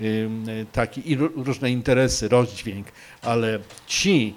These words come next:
dziennikarze, ci, czy ci promotorzy, ludzie, którzy nie grają, ale działają, zdobędą wiarygodność muzyków,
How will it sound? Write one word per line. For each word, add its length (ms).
dziennikarze, 720
ci, 380
czy 160
ci 180
promotorzy, 680
ludzie, 240
którzy 300
nie 180
grają, 480
ale 200
działają, 560
zdobędą 680
wiarygodność 840
muzyków, 540